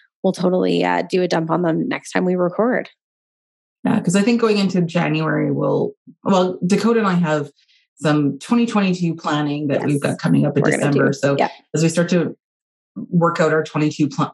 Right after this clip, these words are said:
Speaker 2: twenty twenty-two Ladies Who Launch planning, I think there's gonna be more discussion around the operational components of running a business and processes, 'cause I think we all struggle with that and we just don't like to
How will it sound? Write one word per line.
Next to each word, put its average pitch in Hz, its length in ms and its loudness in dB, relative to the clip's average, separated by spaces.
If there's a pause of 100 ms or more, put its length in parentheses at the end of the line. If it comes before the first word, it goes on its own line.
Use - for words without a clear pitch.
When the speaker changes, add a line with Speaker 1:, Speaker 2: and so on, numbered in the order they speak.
(100)
Speaker 2:
twenty 220 220 2
twenty-two 175 640 0 (520)
Ladies 165 300 0
Who 156 100 0
Launch 151 320 0
planning, 147 360 0
I 143 60 -2
think 147 240 -4
there's 156 160 0
gonna 156 160 0
be 151 100 2
more 147 260 0
discussion 143 480 -4
around - 460 0 (1300)
the 175 160 2
operational 170 920 0
components 139 480 0
of 139 80 -2
running 127 240 2
a 131 60 0
business 131 480 -8
and - 160 -4
processes, - 680 -2
'cause - 160 2
I 156 80 2
think 151 180 0
we 143 100 2
all 113 160 0
struggle 147 360 0
with 185 180 -2
that 214 200 0
and 156 140 0
we 151 100 0
just 139 160 -4
don't 147 160 -2
like - 140 -8
to - 80 -20